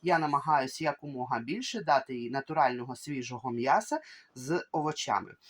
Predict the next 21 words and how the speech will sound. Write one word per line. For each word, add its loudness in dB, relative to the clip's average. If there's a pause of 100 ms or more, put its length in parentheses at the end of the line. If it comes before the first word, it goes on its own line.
(180)
Сьогодні 2
я 8
їй 6
буду 2
робити 0
за-, 2
е, 0
заготовочку 2
на 2
цілий 0
місяць. -2 (540)
На, 10 (160)
я 4
приготувала 4
досить -2
таки -8
хороший 0
сьогодні, -2 (100)
м, 0
комплект 2
м'ясний. -2